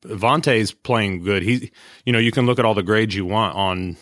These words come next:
Davis at this point, but Davis is really locking up some guys this year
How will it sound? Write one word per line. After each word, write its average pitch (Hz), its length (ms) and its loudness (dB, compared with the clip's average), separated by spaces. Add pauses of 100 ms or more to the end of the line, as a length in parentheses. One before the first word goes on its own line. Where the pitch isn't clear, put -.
(160)
Davis 104 400 -2
at - 100 -12
this 95 160 -6
point, 92 360 -8
but 92 160 -6
Davis 120 360 0
is 87 140 -6
really 107 300 2
locking 98 380 0
up 101 160 -2
some 87 180 -6
guys 95 380 0
this 92 220 -6
year 90 260 -4